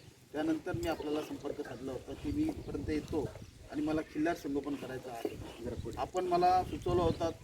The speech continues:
Speaker 1: की, "बाबा, तुम्ही वास्तव इथे येऊन भेट द्या, बघा आणि त्यानंतर तुमचा निर्णय घ्या." तो खरोखरच रास्त आहे. कुठलाही निर्णय भावनेच्या भरामध्ये न घेता आपण तो अनुभवला पाहिजे, आपण तो पूर्ण करू शकतो का, त्याच्यामधल्या ज्या काही गोष्टी आहेत, म्हणजे निर्णय घेताना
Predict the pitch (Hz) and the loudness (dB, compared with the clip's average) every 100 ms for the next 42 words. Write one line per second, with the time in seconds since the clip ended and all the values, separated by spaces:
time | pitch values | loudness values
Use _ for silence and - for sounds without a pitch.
0 | - - - - 339 320 339 - 339 311 | -12 -6 -4 -2 -2 0 2 4 4 4
1 | 294 370 320 339 330 285 302 277 294 240 | 4 4 4 4 4 2 0 2 0 0
2 | 302 - 262 285 311 339 320 - - - | 2 2 2 2 2 4 2 0 0 -2
3 | - 160 147 151 151 127 123 - - - | 0 4 4 4 2 0 -6 -6 -4 -2
4 | 190 202 214 220 151 190 - 185 147 107 | 0 2 2 0 2 2 2 2 2 2
5 | 120 - - - - - - - 175 190 | -6 -10 -16 -14 -12 -8 -4 2 6 6
6 | 190 175 185 - - 165 175 156 160 160 | 4 2 2 4 4 4 2 0 0 0
7 | 165 160 175 143 - 151 156 180 - - | 2 4 4 4 0 -2 -4 -6 -12 -20
8 | - 143 165 175 185 160 156 170 208 202 | -6 -2 0 2 6 6 6 10 12 12
9 | 196 139 120 127 113 - 175 170 185 185 | 10 0 -2 -2 -4 -4 -4 -2 -2 0
10 | 185 180 190 202 156 - 147 - - 139 | 0 2 4 4 0 -4 -6 -4 -6 -2
11 | 160 160 175 170 180 180 175 175 - 147 | -2 0 0 0 0 2 2 2 2 2
12 | 147 160 156 156 180 185 170 170 170 185 | 2 2 2 0 0 0 0 0 -2 -2